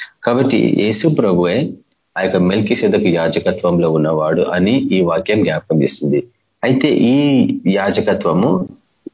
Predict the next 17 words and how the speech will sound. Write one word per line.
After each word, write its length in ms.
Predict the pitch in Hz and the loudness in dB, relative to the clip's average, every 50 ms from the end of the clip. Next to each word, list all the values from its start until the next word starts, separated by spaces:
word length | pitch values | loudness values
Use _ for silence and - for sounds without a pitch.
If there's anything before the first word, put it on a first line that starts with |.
| _ _ _ - - | _ _ _ -6 -4
నిరంతరం 560 | 196 208 214 254 269 269 269 277 254 - 110 | -2 -2 0 0 0 0 2 2 0 2 2
ఉండేది 460 | 98 92 - 90 87 - - 82 - - | 2 2 2 2 0 0 0 -2 -2 -2
అని 140 | - 104 | -2 0
చెప్తాడు. 560 | 98 - - - - 85 76 - - - _ _ _ _ _ _ _ _ _ _ - - - - | 0 0 0 0 -2 -2 -4 -4 -8 -14 _ _ _ _ _ _ _ _ _ _ -14 -8 -4 -2
ఏది? 400 | 190 202 190 95 98 196 202 98 101 - _ _ _ _ _ - | 0 0 2 0 0 0 0 -2 -4 -6 _ _ _ _ _ -6
మెల్కీసెదెకు 680 | 104 113 120 113 113 123 123 - 110 101 104 101 104 98 | -2 -2 0 0 0 -2 -2 0 0 0 0 0 -2 -2
క్రమంలో 540 | 98 - 92 87 92 92 95 95 95 92 | -2 -2 -2 0 0 0 0 0 0 0
ఉన్న 200 | 90 87 85 82 | 0 0 0 0
యాజకత్వము 920 | 80 78 76 78 78 - - - 82 - - 80 80 92 123 190 208 - - - - - _ - 190 | -2 -2 -2 -2 -4 -4 -2 -2 -2 -2 -2 -2 0 0 0 0 -2 -2 -6 -10 -14 -20 _ -10 -6
నిరంతరం 480 | 190 110 127 139 - - - 127 104 | -4 -2 0 0 2 2 2 2 2
ఉండేది. 500 | 95 90 82 82 80 73 71 73 - - - | 2 2 0 0 0 -2 -2 -4 -4 -4 -4
అది 320 | 98 107 117 139 143 139 - | -2 0 0 0 0 0 0
టెంపరరీ 580 | 113 101 107 104 104 113 113 113 113 110 113 | 0 0 0 0 0 0 0 0 0 0 0
అని 80 | 104 95 | 0 0
చెప్పి 260 | 85 87 71 - - | 0 -2 -2 -2 -2
ఇందాక 300 | 80 78 80 82 80 - | -2 -2 -2 -2 -2 -2
చూపించినది 760 | 78 82 78 - - - - - 80 73 69 71 73 73 | 0 -2 -2 -2 -2 -4 -4 -4 -4 -4 -2 -2 -2 -4